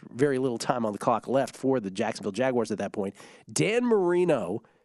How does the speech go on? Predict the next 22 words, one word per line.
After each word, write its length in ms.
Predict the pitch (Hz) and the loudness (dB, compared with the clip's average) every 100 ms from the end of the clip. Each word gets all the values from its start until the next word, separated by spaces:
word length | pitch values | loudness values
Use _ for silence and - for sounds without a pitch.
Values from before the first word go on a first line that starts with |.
| _ _ - | _ _ -2
uh, 140 | 131 | 0
had 200 | 127 131 | 2 0
sixty-one 500 | - 233 233 180 180 | -2 -2 0 2 2
thousand 320 | 160 151 147 | 2 2 2
three 160 | 143 147 | 2 2
hundred 200 | 143 131 | 2 0
sixty-one 480 | - 139 147 135 135 | -2 0 2 2 2
yards. 380 | 120 104 87 - | 2 0 -2 -2
Well, 160 | 117 | -2
Matt 420 | 110 120 143 190 - | 0 2 2 2 2
Ryan 400 | 139 135 143 143 | 2 4 2 2
just 220 | 120 - | 0 -2
passed 360 | - 87 - - | -6 -8 -8 -12
him 140 | 64 _ _ _ - _ - | -14 _ _ _ -20 _ -6
to 80 | 131 | -2
get 200 | 117 - | -2 -4
seventh 520 | - - 143 151 165 | -12 -2 0 0 0
all-time, 460 | 147 135 - 98 90 | 0 0 -2 -4 -2
sixty-one 360 | 135 - 123 | -4 0 -2
thousand 260 | 117 110 101 | 0 -2 -2
four 220 | - 113 | -4 -4
ninety-nine. 480 | 95 90 82 80 78 | -2 -6 -6 -8 -10